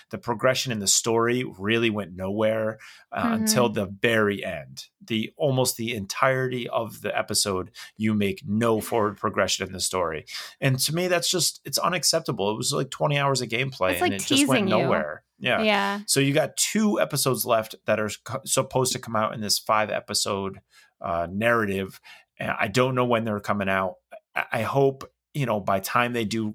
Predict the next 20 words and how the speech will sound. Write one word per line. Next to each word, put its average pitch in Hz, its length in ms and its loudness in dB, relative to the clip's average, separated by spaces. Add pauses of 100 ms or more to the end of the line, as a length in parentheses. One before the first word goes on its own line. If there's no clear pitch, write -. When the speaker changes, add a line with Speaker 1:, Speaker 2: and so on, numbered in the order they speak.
Speaker 1:
come 107 200 0
out, 101 320 2 (480)
whether 104 240 -4
it's 95 160 -8
this 98 200 -8
winter 98 300 -2
or 95 80 -4
whenever, 95 540 -4 (360)
um, 90 640 0
I'll 123 140 4
be 117 160 0
look, 120 380 -2
I'll 127 80 -4
be, 120 340 0
like, 113 240 -4
ready 117 300 2
to - 120 -10
play 113 340 2
it 123 60 2
again, 143 400 -2